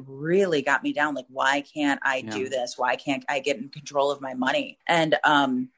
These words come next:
Speaker 2: Because the bu-, you had a buyer who then backed away from the table. Just for
Speaker 1: Right.
Speaker 2: perspective for people who are listening.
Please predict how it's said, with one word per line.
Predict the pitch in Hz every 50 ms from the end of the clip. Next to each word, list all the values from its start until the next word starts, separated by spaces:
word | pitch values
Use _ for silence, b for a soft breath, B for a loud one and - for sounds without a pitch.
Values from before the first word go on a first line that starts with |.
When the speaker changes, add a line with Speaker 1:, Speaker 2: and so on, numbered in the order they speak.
| _ -
Speaker 2:
Because | 196 190 233 202 147
the | 175 214
bu-, | - - 214 - - 196
you | 196 196 180
had | - 196 240 254 285
a | 285 226
buyer | 190 170 202 190 190 185 185 185 180 180 185
who | - - 180 170
then | 147 165 160 156 131
backed | 131 143 143 139 - -
away | 139 127 131 127 113
from | - 127 113
the | 104
table. | 95 - 107 98 87 - - 76 - - _ _ - 92 113 95 107 101
Just | - 175 151 185 160 135
for | 156 135
Speaker 1:
Right. | - -
Speaker 2:
perspective | 135 123 - - - - 139 117 - - 107 90 - -
for | - 120
people | 101 - - 123 123 113 113 107
who | - 120 104
are | 101 104
listening. | 98 101 98 95 - 95 87 58 -